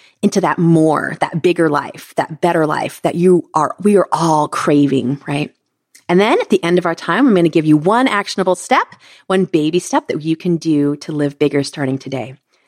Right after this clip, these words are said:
All right. Well, before we move into the next section, one final thing I wanted to add here, because if you're like me, there might be some little alarm bells going off in your head when you think about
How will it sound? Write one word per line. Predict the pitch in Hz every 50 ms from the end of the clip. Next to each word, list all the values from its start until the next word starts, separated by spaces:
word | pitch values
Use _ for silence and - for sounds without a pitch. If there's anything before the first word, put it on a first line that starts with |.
| _ _ _ _ _ _ _ _ _ _ _ _ _ -
All | - 262
right. | 220 190 156 -
Well, | - 240
before | 247 311 311 - 392 392 440
we | 427
move | 311 247 233 214
into | 220 214 208 180
the | 170 160
next | 160 160 156 - - -
section, | - - - - - 165 165 165 170
one | 185 226 240 240 247 254 254 254 -
final | - - 196 180 180 180 180 165
thing | 165 - - - 156 151 147
I | 151
wanted | 160 147 151 151 156 147 -
to | - - 165
add | 160 156 -
here, | - 165 156
because | 151 156 151 - - 180 160 160 - - _ _ _ _ _ _ _ - _ _ _ _ _
if | - 226 -
you're | - 247 240
like | 240 226 - -
me, | 220 202 196 196
there | 190 190 185 180
might | 180 180 180 185 196 202 196 175
be | 175 185 180 180
some | - - 196 180 180
little | 180 170 170 -
alarm | 165 165 156 151 156 156 139
bells | 139 143 147 147 -
going | - 151 143 - -
off | 135 143 - -
in | 147 147
your | 147 143
head | - - 151 - - - -
when | 165 165 156 156 156
you | 156 151
think | - - 170 160 160
about | 165 143 151 139 135 - -